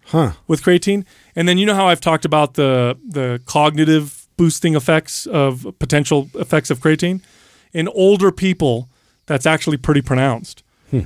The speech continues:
Speaker 2: you know? So the way, and, and this is just for the listeners, the reason why this is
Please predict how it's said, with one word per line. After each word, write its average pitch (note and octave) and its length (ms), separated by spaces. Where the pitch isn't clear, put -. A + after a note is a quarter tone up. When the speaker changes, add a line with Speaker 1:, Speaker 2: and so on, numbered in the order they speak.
Speaker 2:
you C#3 100
know? B2+ 240
So D#3+ 260
the D#3+ 140
way, F#3+ 360
and, F3 100
and E3 380
this D#3 180
is D#3 80
just D#3+ 200
for D#3 80
the C#3 80
listeners, C#3 540
the D3 120
reason F#3 340
why E3 180
this D3+ 200
is C#3 200